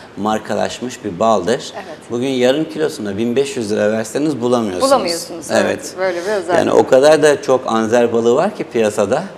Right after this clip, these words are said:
Speaker 1: E, bu da spekülasyona uğruyor tabii ki.
Speaker 2: Mutlaka.
Speaker 1: Şimdi ülkemizde bulunan, e, bütün ballar aslında kaliteli.
Speaker 2: Evet.
Speaker 1: E, mesela bir ayçiçek balımız var, sanayi balı.
Speaker 2: Evet.
Speaker 1: Tek tip bal, çok erken donuyor.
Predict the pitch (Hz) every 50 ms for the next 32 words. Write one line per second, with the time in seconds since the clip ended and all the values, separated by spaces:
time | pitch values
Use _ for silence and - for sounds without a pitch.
0 | - - - 104 101 117 117 123 117 - - - - 120 113 - 120 117 117 117
1 | 117 - 117 113 117 113 107 101 95 92 90 87 87 - 92 87 90 87 87 -
2 | - 143 - 139 - - - - - - - - - - - - - - 175 196
3 | 190 - - 143 147 147 - 180 180 190 202 185 156 143 131 110 104 127 143 156
4 | 139 113 104 95 107 135 185 170 - - - - - - 101 107 107 107 104 104
5 | 52 52 52 - 104 104 - - - - 50 104 104 104 110 110 110 117 - -
6 | 190 196 202 170 139 110 98 92 92 107 123 156 170 - - - - - 127 -
7 | - 117 123 131 131 - - 120 104 98 87 - 95 78 71 - - - - -
8 | 202 - - - - - - - - - - - - - - - - - 110 -
9 | 55 53 - 107 110 113 113 117 117 127 147 147 - 151 143 147 139 131 127 151
10 | 143 - 139 151 160 156 151 - - 160 143 - - 147 143 147 151 156 151 139
11 | 127 113 104 98 92 - - 123 120 123 123 127 131 131 - 101 98 90 104 143
12 | 185 - - - - - - - - - - - - - - 180 170 175 - 143
13 | 110 - 110 113 113 131 151 185 220 214 - - - - 165 - - - 160 151
14 | - 165 160 160 147 135 127 123 117 110 110 113 131 151 190